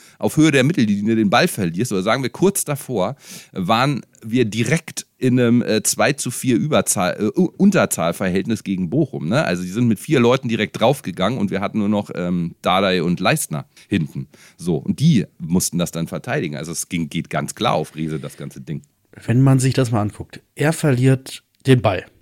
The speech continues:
Speaker 1: Ja.
Speaker 2: Er hat die Geschwindigkeit, er läuft auch noch mit, mit dem
Speaker 1: Mhm.
Speaker 2: Ball mit, hat die Chance reinzugrätschen, tut es nicht.
Speaker 1: Ja.
Speaker 2: Läuft bis zu unserem eigenen Strafraum,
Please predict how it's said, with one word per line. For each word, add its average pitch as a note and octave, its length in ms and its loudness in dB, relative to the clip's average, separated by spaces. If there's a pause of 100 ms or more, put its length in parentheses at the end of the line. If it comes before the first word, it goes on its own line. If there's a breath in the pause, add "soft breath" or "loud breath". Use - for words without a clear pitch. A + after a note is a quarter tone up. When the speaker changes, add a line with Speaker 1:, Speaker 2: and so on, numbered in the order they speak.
(120)
Speaker 1:
Ja. E2+ 200 0 (640)
Speaker 2:
Er C3 240 4
hat - 200 0
die F#3 80 0
Geschwindigkeit, F3+ 960 4
er B2 120 4
läuft C3+ 760 8
auch E3+ 200 2
noch F3 220 6
mit, D#3+ 480 4
mit D#3+ 260 2
dem A3 160 8
Speaker 1:
Mhm. D3+ 60 2
Speaker 2:
Ball E3+ 220 8
mit, F3+ 300 6 (480)
hat - 260 -2
die G#3+ 80 4
Chance F#3 420 2
reinzugrätschen, D3 640 0 (100)
tut - 320 -4
es - 240 2
nicht. - 380 -6 (180)
Speaker 1:
Ja. F#2+ 160 -2 (480 soft breath)
Speaker 2:
Läuft D3 420 6
bis F#3 180 6
zu F3+ 120 4
unserem F3 240 6
eigenen F3+ 300 6
Strafraum, G#2+ 580 2